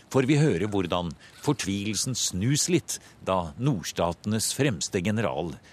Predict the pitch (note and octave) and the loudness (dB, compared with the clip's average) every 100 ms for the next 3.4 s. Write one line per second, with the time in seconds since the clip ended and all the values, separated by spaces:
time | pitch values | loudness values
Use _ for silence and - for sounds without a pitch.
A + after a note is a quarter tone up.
0 | - A2 G2 A2+ - A2+ - A#2+ G#2 - | -12 -6 -2 0 0 -2 0 0 0 -6
1 | - - - - A2+ E2+ F#3 - G2 F#2+ | -14 -14 -16 -2 0 2 0 0 0 2
2 | G#2 C#3+ A2+ - F#2+ E2+ - - G2+ G2+ | 4 2 0 -4 -4 -4 -6 -2 2 2
3 | F#2 G#2 G2 | 2 2 0